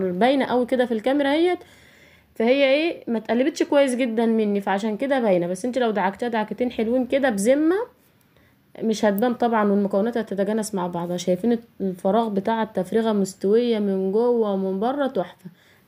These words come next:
بس انا فاتتني بقى حاجة، ان انا امسك لكم صباع كده زي الشطرة وناكله مع بعض ونشوف التسوية بتاعتها. طبعا هو ده كان غدانا النهاردة. عملت جنبها بقى طبق سلطة طحينة كده مع طبق سلطة خضرة كده عادية.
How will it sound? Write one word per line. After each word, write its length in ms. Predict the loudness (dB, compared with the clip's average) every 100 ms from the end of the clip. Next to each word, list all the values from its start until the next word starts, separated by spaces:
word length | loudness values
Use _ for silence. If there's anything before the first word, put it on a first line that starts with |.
| -12
بس 180 | -4
انا 140 | 0 2
فاتتني 420 | 2 0 2 2
بقى 220 | 4 2
حاجة، 300 | 0 -2 0
ان 260 | -2 0 0
انا 140 | 0
امسك 280 | -2 -4 -6
لكم 240 | -4 -2
صباع 280 | -2 -2 -2
كده 220 | 0 0 2
زي 220 | 4 2
الشطرة 500 | 0 -4 -4 -4 -4 -8 -20 _ _
وناكله 340 | -2 0 2
مع 200 | 2 2
بعض 320 | 2 0 0 -2
ونشوف 380 | -2 -2 -4
التسوية 500 | -4 -4 -4 -2 -4
بتاعتها. 480 | -4 -6 -10 -10 -14 -20 _ -20 -8
طبعا 240 | 0 2 4
هو 80 |
ده 100 | 2
كان 200 | 0 0
غدانا 320 | 0 0 -2 -2
النهاردة. 500 | -2 -2 -2 -2 -2
عملت 400 | -2 -2 -2 0
جنبها 420 | 0 0 0 0
بقى 680 | -2 -2 0 0 0 -4 -6 -12 _ _ _ -6
طبق 260 | -2 -2
سلطة 400 | -2 0 0 -2 -4
طحينة 360 | -4 0 0 0
كده 320 | 0 0 2
مع 240 | 2 0
طبق 280 | -2 -2 -4
سلطة 380 | -4 -4 -2 -4
خضرة 340 | -4 -4 -2
كده 260 | -2 0 0
عادية. 600 | 0 0 0 0 0 0